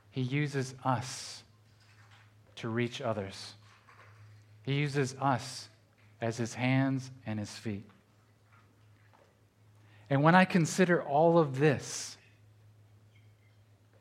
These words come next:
when I consider all of this, then maybe verse two begins to start to make sense.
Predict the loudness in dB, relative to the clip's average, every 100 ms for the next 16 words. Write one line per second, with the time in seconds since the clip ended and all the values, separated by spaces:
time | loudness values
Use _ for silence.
0 | _ _ _ _ _ _ _ 2 2 2
1 | 0 0 0 0 0 2 2 2 0 -2
2 | -2 -6 -16 -18 -20 -20 -20 -20 -20 -20
3 | _ _ 0 4 4 2 0 -2 -2 0
4 | 0 2 -2 -2 -4 -6 -8 -14 -8 -6
5 | -4 -8 -12 -20 _ _ _ _ _ _
6 | _ _ _ -6 -4 -4 -6 -10 -8 -6
7 | -6 -8 -14 -8 -8 -8 -8 -10 -10 -16